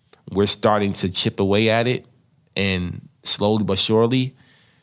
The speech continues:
we're getting there, but, um, we're, we're in the beginning phase, and I can't predict, you know, what's gonna happen in the future. I can just take it, like I say all the time, taking everything day by day. You know, that's how I keep my sanity. That's how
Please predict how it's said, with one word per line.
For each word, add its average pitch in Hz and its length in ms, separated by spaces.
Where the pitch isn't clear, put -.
we're 104 160
getting 113 320
there, 123 260
but, 95 220
um, 90 360
we're, 92 340
we're 90 80
in 95 60
the 90 60
beginning 95 320
phase, 92 480
and 90 180
I 90 100
can't 98 420
predict, 98 680
you 92 120
know, 85 400
what's 95 260
gonna 90 180
happen 87 440
in 85 80
the 82 80
future. 90 360
I 90 80
can 95 160
just 90 240
take 90 260
it, 85 240
like 87 160
I 90 240
say - 220
all 90 140
the 87 80
time, 87 280
taking 90 280
everything 90 460
day 90 180
by 87 200
day. 87 380
You - 140
know, 80 240
that's 90 280
how 92 200
I 92 180
keep 87 260
my 101 240
sanity. 113 560
That's 92 240
how 87 400